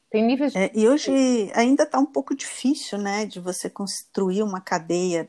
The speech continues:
Speaker 2: desta forma. Em algum momento, você vai ser impactado por alguma fase da tua logística que você não tem alguém com essa postura.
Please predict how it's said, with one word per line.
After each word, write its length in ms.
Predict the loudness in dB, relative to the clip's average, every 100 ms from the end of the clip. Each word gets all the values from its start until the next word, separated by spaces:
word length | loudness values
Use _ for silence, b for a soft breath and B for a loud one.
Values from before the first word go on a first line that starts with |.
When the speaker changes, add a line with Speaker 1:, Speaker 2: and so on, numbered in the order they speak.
| -8
Speaker 2:
desta 720 | -6 -6 0 2 2 -2 -10
forma. 520 | -8 -6 -6 -6 -10 b b b -2
Em 40 |
algum 220 | 0 2 2
momento, 680 | 4 4 2 0 -2 -4 -10 -8
você 300 | -8 -4 -4
vai 400 | 0 0 0 -2 -10
ser 220 | -6 -4
impactado 800 | -4 -4 -6 -6 -2 2 2 -2 -6
por 160 | -4
alguma 400 | -4 -4 -4 -2
fase 440 | -4 0 2 2 -2
da 160 | -6
tua 280 | -6 -4 -2
logística 720 | -2 -4 -2 -4 -4 -10 -14 -14
que 100 | -12
você 340 | -10 -8 -6
não 160 | -2 -2
tem 280 | -2 0 0
alguém 320 | 0 -2 -2
com 260 | -4 -6 -4
essa 240 | -4 -4
postura. 680 | -4 -4 -6 -4 -2 -2